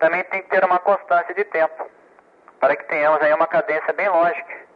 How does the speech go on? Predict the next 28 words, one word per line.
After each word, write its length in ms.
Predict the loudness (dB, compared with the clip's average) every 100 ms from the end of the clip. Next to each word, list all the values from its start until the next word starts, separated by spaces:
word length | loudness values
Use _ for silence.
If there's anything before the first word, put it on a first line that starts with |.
| _ -20 -20 -20 -20 -20 -14
que 80 | -6
facilita 640 | 0 0 0 -4 0 2
muito 280 | 2 -2 -2
quem 180 | -6 -2
tá 440 | 2 4 4 4 0 -12 -6
na 180 | 0 0
recepção 600 | 0 -4 -6 -2 0 2
da, 120 | 2
da, 360 | 0 2 2
do 120 | 2 0
que 100 | 2
é 80 |
transmitido. 640 | 2 2 0 -4 -8 -12 -10
É 80 | -10
muito 320 | -8 -8 -2
legal. 300 | 0 4 2
A 40 |
gente 180 | 0 -4
coloca 340 | 0 2 2 0
isso 100 | 0
aí 120 | 0
como 320 | 2 2 2
uma 220 | 0 0
cadência, 640 | 2 2 2 -4 -4 -8 -8 0
ou 180 | 2
uma 160 | 2 2
caligrafia, 760 | 2 0 2 0 0 -6 -6 -6
né? 120 | -6